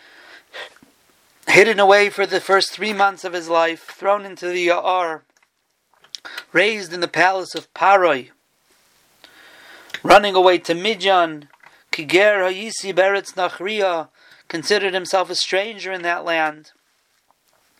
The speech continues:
far away from his people and his family, till the age of eighty,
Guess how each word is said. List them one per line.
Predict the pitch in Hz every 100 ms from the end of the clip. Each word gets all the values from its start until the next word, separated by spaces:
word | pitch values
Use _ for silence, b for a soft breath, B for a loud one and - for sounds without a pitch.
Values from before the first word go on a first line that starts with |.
| _ B B B B
far | - 185 202 214
away | 202 202
from | 196 185
his | 175
people | - 214 - 185
and | 175
his | 156
family, | 190 196 190 185 175 151 _ b b b
till | - 156
the | 180
age | 196 175
of | 165
eighty, | 175 208 185 151 -